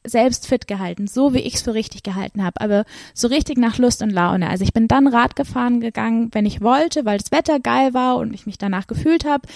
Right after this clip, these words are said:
Genauso laufen und schwimmen. Und das war dann ein ganz ordentlicher Ironman, würd ich sagen.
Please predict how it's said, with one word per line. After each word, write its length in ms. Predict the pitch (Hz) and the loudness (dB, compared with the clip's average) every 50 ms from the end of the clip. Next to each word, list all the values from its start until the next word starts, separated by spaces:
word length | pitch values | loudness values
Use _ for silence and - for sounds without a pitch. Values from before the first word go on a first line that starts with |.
| - - - - - - | -20 -20 -20 -20 -12 -4
Genauso 680 | - 240 233 214 196 214 233 254 247 247 254 247 247 240 | 0 0 0 2 2 2 2 2 2 2 2 4 4 2
laufen 640 | 226 214 202 196 214 233 247 240 - - 240 226 226 | 2 0 0 0 0 0 0 -2 -2 -2 -2 -2 -2
und 420 | - - 214 214 214 208 - - _ _ | -4 -2 0 0 0 0 -2 -6 _ _
schwimmen. 400 | - - - - 247 285 320 349 359 370 _ _ _ _ _ _ _ _ _ _ _ - | -10 -6 0 2 2 2 2 -2 -10 -16 _ _ _ _ _ _ _ _ _ _ _ -2
Und 600 | 240 247 262 262 254 254 254 254 262 262 - - _ _ _ _ _ _ | 0 2 4 4 4 4 4 4 2 0 -2 -8 _ _ _ _ _ _
das 240 | - 247 240 - - | -2 -2 -2 0 0
war 180 | 247 254 285 311 | 2 2 2 2
dann 240 | 330 311 311 320 - | 2 2 0 0 0
ein 280 | - 254 262 262 262 _ _ _ - - | 2 2 2 2 0 _ _ _ -8 -4
ganz 380 | 302 302 330 359 - - - _ _ - | -4 -4 -4 -4 -8 -12 -16 _ _ -2
ordentlicher 760 | - 285 320 339 330 302 285 277 285 269 - 269 262 262 247 - - | 2 4 4 4 4 2 0 0 -2 -2 -2 -2 -2 -4 -4 -6 -4
Ironman, 540 | 202 208 208 202 190 175 165 156 156 160 156 | -2 -2 0 -2 -2 -6 -8 -10 -10 -10 -10
würd 100 | 165 180 | -12 -12
ich 120 | 170 - | -12 -10
sagen. 400 | - 170 165 165 175 185 240 | -10 -8 -8 -6 -4 -4 -4